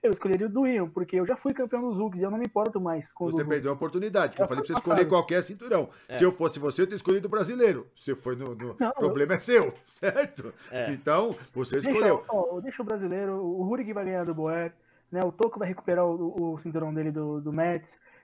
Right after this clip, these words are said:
Speaker 1: Então, não tem problema nenhum.
Speaker 3: Uhum.
Speaker 1: O
Speaker 2: Ah,
Speaker 1: que eu,
Speaker 2: legal.
Speaker 1: então, o meu foco é o sobrevivente,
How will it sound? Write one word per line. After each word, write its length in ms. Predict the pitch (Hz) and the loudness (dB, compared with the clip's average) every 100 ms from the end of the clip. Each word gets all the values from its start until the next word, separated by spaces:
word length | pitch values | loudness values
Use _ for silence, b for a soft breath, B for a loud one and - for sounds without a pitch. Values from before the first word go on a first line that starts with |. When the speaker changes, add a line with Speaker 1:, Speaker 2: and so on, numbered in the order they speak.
| _ | _
Speaker 1:
Então, 200 | 254 262 | 2 2
não 100 | 233 | 2
tem 160 | 269 262 | -4 0
problema 320 | 262 262 277 | 2 2 2
nenhum. 300 | 269 208 202 - _ b b b _ _ _ _ _ _ | 0 0 -2 -8 _ b b b _ _ _ _ _ _
Speaker 3:
Uhum. 320 | 120 120 113 | -16 -16 -14
Speaker 1:
O 120 | - - | -8 -4
Speaker 2:
Ah, 40 | |
Speaker 1:
que 100 | - | 0
eu, 60 | 220 | 0
Speaker 2:
legal. 240 | 226 240 | 0 -4
Speaker 1:
então, 400 | 214 233 254 240 - | 0 2 2 0 -2
o 40 | |
meu 140 | 226 262 | -2 0
foco 400 | 226 240 254 254 | 0 0 0 0
é 80 | |
o 60 | 233 | 0
sobrevivente, 760 | 233 233 247 233 190 190 - | 0 0 0 -2 -6 -6 -10